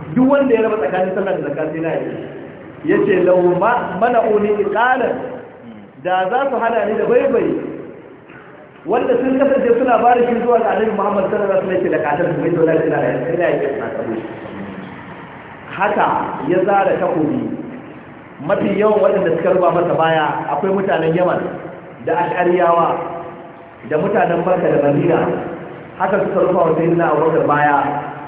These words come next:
aka rinka yaƙi, aka rinka ɗauki ba daɗi. Sayyidina Abubakar sai da ya sake ɗinke duniyar musulmai gaba ɗaya, ya dawo da su kan addinin musulunci. Shi yasa duk musulman duniya sun yadda ayar tana magana akan Sayyidina Abubakar ne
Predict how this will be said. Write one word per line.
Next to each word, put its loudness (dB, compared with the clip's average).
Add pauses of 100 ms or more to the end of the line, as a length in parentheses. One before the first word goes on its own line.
aka 0
rinka 2
yaƙi, 2
aka 0
rinka 2
ɗauki 0
ba 2
daɗi. 2 (1080)
Sayyidina 4
Abubakar 4
sai 2
da 4
ya 4
sake 2
ɗinke 0
duniyar 2
musulmai 0
gaba 2
ɗaya, 0 (720)
ya -2
dawo 2
da 0
su -4
kan -4
addinin -4
musulunci. -8 (2500)
Shi 0
yasa 4
duk 4
musulman 4
duniya 2
sun -2
yadda 2
ayar 2
tana 2
magana 0
akan 0
Sayyidina 0
Abubakar 0
ne 0